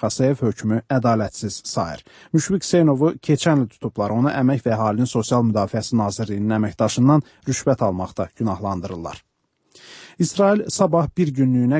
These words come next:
Qəzza zolağının blokadasını götürəcək, Qəzzaya yanacaq və dərman daşınmasına imkan yaradacaq. Bu, bu addım Qəzzadakı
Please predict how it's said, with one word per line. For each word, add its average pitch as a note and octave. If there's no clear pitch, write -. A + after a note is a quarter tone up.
Qəzza C3+
zolağının A2+
blokadasını C3+
götürəcək, B2
Qəzzaya A2+
yanacaq A#2+
və C3
dərman A#2+
daşınmasına G2+
imkan A#2+
yaradacaq. G2
Bu, -
bu E3
addım D#3
Qəzzadakı B2+